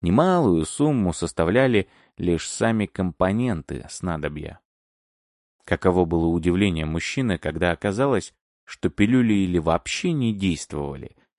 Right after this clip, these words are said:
или действовали настолько слабо и кратковременно, что не произвели на больную почти никакого эффекта. Количество энергии ян, заключённое в пилюлях, оказалось просто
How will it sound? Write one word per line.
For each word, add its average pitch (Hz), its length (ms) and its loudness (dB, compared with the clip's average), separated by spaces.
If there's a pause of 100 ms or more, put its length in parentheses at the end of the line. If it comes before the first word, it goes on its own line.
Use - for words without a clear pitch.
(160)
или 90 240 2
действовали 92 680 2
настолько 107 960 0
слабо 101 520 0
и 80 60 0
кратковременно, 92 960 -2 (260)
что - 220 -2
не 90 120 0
произвели 90 640 0
на 78 380 -2
больную 85 500 -2
почти - 480 -8
никакого 87 840 -4
эффекта. - 500 -12 (800)
Количество 95 640 0
энергии 85 480 0
ян, 95 400 0 (220)
заключённое 90 680 0
в - 80 -8
пилюлях, 117 480 2
оказалось 95 520 0
просто - 680 0